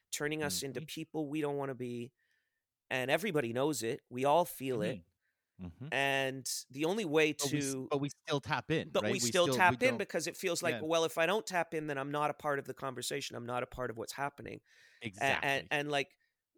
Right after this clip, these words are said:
Speaker 1: can you take a friendship offline and still have a
Speaker 2: Mm-hmm.
Speaker 1: friendship? Does it really, will it last? <laughs> You know, is it,
Speaker 2: Mm-hmm.
Speaker 1: is it
Speaker 2: Mm-hmm.
Speaker 1: strong enough to be more than just, like, liking somebody's birthday or sending them a
Speaker 2: Exactly.
Speaker 1: template wish? So that
Speaker 2: Yeah.
Speaker 1: really,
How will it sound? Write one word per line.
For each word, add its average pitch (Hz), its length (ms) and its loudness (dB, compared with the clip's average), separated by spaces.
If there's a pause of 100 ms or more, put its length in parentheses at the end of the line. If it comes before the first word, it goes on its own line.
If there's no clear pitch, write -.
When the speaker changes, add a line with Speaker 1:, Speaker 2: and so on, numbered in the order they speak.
(360)
Speaker 1:
can 214 280 4
you 233 100 0
take 247 300 2
a 151 40 -2
friendship 127 520 0
offline 113 720 -2
and 123 100 -6
still 127 380 0
have 135 220 2
a - 40 0
Speaker 2:
Mm-hmm. - 100 -6
Speaker 1:
friendship? 110 560 -4
Does 170 200 0
it 180 80 -2
really, 185 340 0
will 156 160 0
it 185 160 -4
last? - 640 -2
<laughs> - 40 -6
You 175 120 -2
know, 165 280 2
is 165 400 4
it, - 160 2 (100)
Speaker 2:
Mm-hmm. 113 200 -4
Speaker 1:
is 185 140 2
it 175 40 -2
Speaker 2:
Mm-hmm. 170 60 -2
Speaker 1:
strong 180 440 4
enough 156 380 2
to 151 100 -4
be 151 160 -4
more 143 320 2
than 131 180 0
just, 123 380 -4
like, 123 180 0 (240)
liking 127 400 -2
somebody's 123 440 -4
birthday 117 500 -4
or 113 100 -2
sending 123 420 0
them 123 160 -2
a 120 40 -4
Speaker 2:
Exactly. 87 640 -4
Speaker 1:
template - 60 -14
wish? 117 380 0
So 127 280 0 (760)
that 180 240 4
Speaker 2:
Yeah. - 60 -2
Speaker 1:
really, 190 280 2